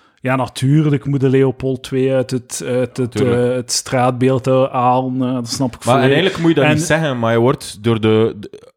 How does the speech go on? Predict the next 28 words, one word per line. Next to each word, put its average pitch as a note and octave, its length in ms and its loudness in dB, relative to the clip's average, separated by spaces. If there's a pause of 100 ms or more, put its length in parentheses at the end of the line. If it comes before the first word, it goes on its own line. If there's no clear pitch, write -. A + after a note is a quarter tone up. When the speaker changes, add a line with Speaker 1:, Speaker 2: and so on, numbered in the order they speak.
Speaker 2:
dus G#2+ 240 -10
eigenlijk D3+ 320 -2
is C3+ 160 -4
er - 100 -10
toch C#3+ 260 -4
een G#2 80 -12
soort B2 260 -6
van A2+ 200 -4
linkse B2 300 -4
norm, C#3 380 -4 (360)
dat A#2+ 240 2
je A2+ 80 2
zo A2+ 300 0
bij A2+ 140 0
elke C3 560 2
van A2+ 160 0
die A2 140 -4
uitspraken C#3+ 420 -4
dat A#2+ 100 0
je A#2 60 -2
moet A2 140 -2
zeggen, C#3 340 -4
is A#2 140 -4
het - 80 -10
zo A2+ 280 -4 (460)
de, G#2 340 0
de, G2+ 340 0
de G2 80 -2